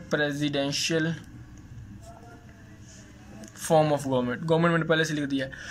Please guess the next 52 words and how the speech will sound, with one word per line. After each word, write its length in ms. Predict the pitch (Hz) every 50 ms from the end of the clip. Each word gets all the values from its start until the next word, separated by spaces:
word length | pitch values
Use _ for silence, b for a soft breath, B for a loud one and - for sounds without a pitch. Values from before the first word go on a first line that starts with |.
| B B B B
तो 80 | - 170
presidential 520 | 175 185 185 185 185 185 190 190 190 208
form 240 | 196 - 180 175 180
of 100 | 180 170
government 360 | 165 165 160 156 156 156 143
होता 120 | 147 147 156
है, 60 | 156
मतलब 260 | 170 185 202 196 196
president 500 | 202 196 196 190 202 214 220 220 214 196
जो 100 | 190 196
होता 180 | 175 175 185 196
है 60 | 190
ना, 60 | 180
मतलब 380 | 170 160 160 165 165 165 156 156
वहाँ 200 | 160 156 156 156
पे 500 | 156 170 165 160 160 160 160 160 - - - - 110 147
मतलब 380 | 147 147 151 143 151 151 147
sovereign 420 | - - - 156 156 156 165 160 151
होता 220 | 143 139 - 147
है, 60 | 147
या 80 | 147 143
वो 340 | 139 147 160 165 165 165 160
एक 320 | 156 156 160 165 156 151 B B B B B B B B - -
executive 520 | 165 151 143 175 175 175 - 196 196 175
head 300 | 170 160 156 156 160 160
होता 220 | 160 151 156 -
है, 80 | 156 156
मतलब 240 | 156 156 156 160 156
वो 100 | 165 165
main 460 | 156 156 160 165 170 180 175 170 175
जो 160 | 175 170 156
होता 180 | 156 156 160 160
है 60 | 151
वो 60 | 143
बंदा 240 | 147 147 147 143 143
होता 140 | 139 135 147
है 60 | 151
जिसके 180 | 156 - - 165
पास 180 | 156 156 156 -
powers 300 | 143 135 131 135 127 127
होती 280 | 123 120 - 139 131
हैं, 160 | 131 135 135
ठीक 220 | - 202 208 208 196
है, 160 | 143 135 B B B B B B -
मतलब 180 | 170 175 185 170
government 280 | 175 180 185 190 190
को 80 | 185 175
वो 140 | 165 175 170
चला 300 | 170 170 151 147 139 135
रहा 120 | 131 127
होता 200 | 127 120 - 127
है। 60 | 127